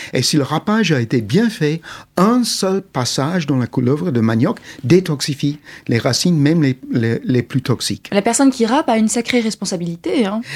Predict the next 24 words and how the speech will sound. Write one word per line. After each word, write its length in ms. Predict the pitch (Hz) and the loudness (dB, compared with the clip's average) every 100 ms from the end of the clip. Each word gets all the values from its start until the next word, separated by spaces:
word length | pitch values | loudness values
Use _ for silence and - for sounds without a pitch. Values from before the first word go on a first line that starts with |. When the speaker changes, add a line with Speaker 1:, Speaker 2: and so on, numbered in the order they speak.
| 139 139 | -2 2
Speaker 1:
Euh, 180 | 147 | 2
oui, 280 | 156 196 247 180 | 4 2 2 2
oui, 80 | |
oui. 240 | 113 117 - - 151 | 2 0 -2 -8 -2
On, 420 | 120 139 143 131 - | 4 6 6 4 2
on 200 | 127 123 | 2 4
ne 140 | 123 | 4
laisse 160 | 135 139 | 4 0
pas 200 | - 208 | -4 -2
à 120 | 160 | 2
n'importe 300 | 135 143 131 | 2 0 -4
qui. 160 | - 120 | -4 -2
C'est 160 | 127 | -2
surtout 300 | - 160 170 | -4 -4 0
les, 200 | 151 139 | 2 2
les 120 | 131 147 | 0 0
femmes 420 | - 139 123 101 | 0 0 0 -2
qui, 280 | - 120 110 | -2 0 2
euh, 120 | 104 | 0
assurent, 460 | - 131 - 123 117 | 0 0 0 0 -2
euh, 180 | 104 95 - - 147 | -4 -6 -10 -8 -2
euh, 200 | 104 101 | 0 0
ce 160 | - | 0
travail. 440 | - 107 80 82 | -2 -4 -4 -6